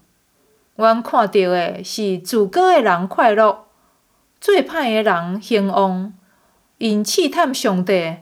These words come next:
嘛免受刑罚。然后，遐个敬畏上主的人互相谈论，上主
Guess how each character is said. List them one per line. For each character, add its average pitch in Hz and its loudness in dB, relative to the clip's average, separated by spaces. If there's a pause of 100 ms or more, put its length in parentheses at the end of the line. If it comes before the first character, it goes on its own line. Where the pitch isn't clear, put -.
(120)
嘛 240 4
免 359 0
受 214 -2
刑 180 -4
罚。 208 0 (2250)
然 180 -2
后， 175 -2
遐 196 0
个 180 -6
敬 330 -2
畏 302 -2
上 190 -4
主 226 -2
的 190 2
人 175 -2
互 185 -2
相 185 -2
谈 175 -2
论， 170 -8 (440)
上 196 0
主 254 -2